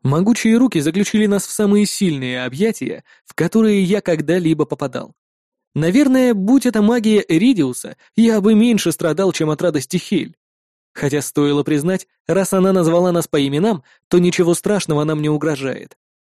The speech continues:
«Как я рада вас видеть!» продолжала сжимать нас Хель.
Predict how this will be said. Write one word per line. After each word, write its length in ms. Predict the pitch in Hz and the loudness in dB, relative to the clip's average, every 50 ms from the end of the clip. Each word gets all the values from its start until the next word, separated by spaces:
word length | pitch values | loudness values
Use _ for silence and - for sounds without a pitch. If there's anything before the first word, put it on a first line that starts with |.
| _ _ _ _ _ _ _ _ _ _ _ - | _ _ _ _ _ _ _ _ _ _ _ -12
«Как 380 | - - 254 247 247 247 - - | -2 0 2 2 2 0 2 2
я 200 | 254 262 254 254 | 4 4 4 4
рада 320 | 269 269 262 240 247 247 | 4 4 4 4 4 4
вас 240 | 247 269 254 - - | 4 2 0 0 0
видеть!» 520 | 277 277 254 226 190 196 226 - - - _ _ _ _ _ - | 2 4 4 4 4 2 0 0 -2 -12 _ _ _ _ _ -4
продолжала 560 | - 156 147 160 151 135 143 147 147 151 135 | -4 0 0 0 0 0 0 0 0 0 0
сжимать 340 | 123 131 156 160 151 147 - | -2 -2 -2 -2 -2 -4 -4
нас 180 | 165 151 - | -6 -6 -6
Хель. 300 | - - 139 127 120 - | -8 -8 -10 -10 -10 -12